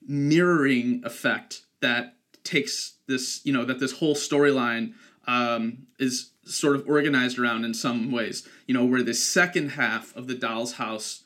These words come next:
story loosely mirrors the first half. Um, so, you know, using, uh, uh, Men of Good Fortune as the centerpiece,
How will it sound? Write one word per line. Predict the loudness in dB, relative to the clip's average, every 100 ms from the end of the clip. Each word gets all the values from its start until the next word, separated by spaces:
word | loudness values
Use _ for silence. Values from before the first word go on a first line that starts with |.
| _
story | -10 -2 0 2 0 -2 -10 _ -6
loosely | 4 6 4 2 2 6
mirrors | 6 6 4 0 -6 -8
the | -10
first | -2 -2 -2 -6
half. | -12 -12 -20 _ _ -20 -20 -12
Um, | -4 -2 -2 -6 -10 _ _
so, | -2 0 2 -2 -4 -10 _ _ _
you | 0 2
know, | 2 -2 -10 _
using, | -2 0 2 2 2 0 -2 _ _ _ _ _ _ _ _ _ _ _ -6
uh, | 0 0 2 0 -2 -4 -10
uh, | -8 -2
Men | 2 2
of | 4
Good | 2 0
Fortune | 0 0 -2 -4 -4 -8 -10
as | -10 -6
the | -4
centerpiece, | 2 2 2 0 -4 -6 -8 -8 -12